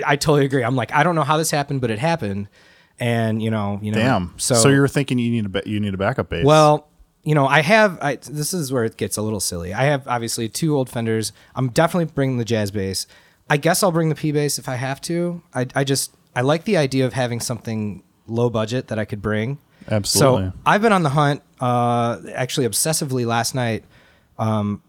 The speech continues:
Speaker 1: looking for something for, like, two fifty or under shipped.
Speaker 2: Mm-hmm.
Speaker 1: You know, s-, just a good kicker P bass or a jazz bass or whatever, but not like a Squier, not like something that's really, really crappy, but something kinda cool too.
Speaker 2: Yeah,
Speaker 1: 'Cause it's like,
Speaker 2: sure.
Speaker 1: it's another bass in the arsenal. You don't need,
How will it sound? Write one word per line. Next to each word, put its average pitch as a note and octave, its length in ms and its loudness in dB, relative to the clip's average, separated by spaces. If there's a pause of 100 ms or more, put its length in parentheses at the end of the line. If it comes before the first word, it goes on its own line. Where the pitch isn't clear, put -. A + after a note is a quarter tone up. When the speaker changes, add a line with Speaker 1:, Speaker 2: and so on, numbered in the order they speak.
Speaker 1:
looking C#3+ 320 2
for C#3 100 -2
something A#2+ 360 -2
for, B2 100 -6
like, G#2+ 180 -2
two A#2+ 200 -4
fifty A2+ 320 -2
or G2+ 80 2
under F#2+ 200 -2
shipped. - 520 -2 (100)
Speaker 2:
Mm-hmm. F#2+ 300 0 (400)
Speaker 1:
You A2+ 80 -2
know, G#2 100 -2
s-, - 160 -2
just C#3 260 0
a C3 40 -2
good B2+ 260 -2
kicker A#2+ 600 0 (180)
P B2+ 160 -4
bass A2 500 -2 (300)
or G#2 140 0
a G2+ 60 0
jazz A#2+ 260 0
bass A#2 240 0
or A#2+ 60 0
whatever, C3+ 520 2 (260)
but D#3+ 120 2
not F3+ 240 2
like F#3+ 100 0
a F#3 40 0
Squier, C#3+ 520 4
not D3+ 140 2
like E3 160 0
something C#3 320 -2
that's A#2+ 220 -4
really, C3 420 2
really D3+ 220 2
crappy, D3+ 480 -2
but A2+ 180 -4
something F3+ 220 -4
kinda D3 240 -2
cool C#3+ 420 -2
too. D3+ 140 -4
Speaker 2:
Yeah, D3 180 2
Speaker 1:
'Cause F3+ 100 0
it's F#3 140 -4
like, D#3 140 4
Speaker 2:
sure. C#3+ 100 -2 (220)
Speaker 1:
it's - 120 -4
another A#3 220 4
bass E3 260 2
in C3+ 40 -4
the A#2+ 80 0
arsenal. B2+ 360 -2
You A#2+ 60 -2
don't C3+ 180 -2
need, C3 520 -2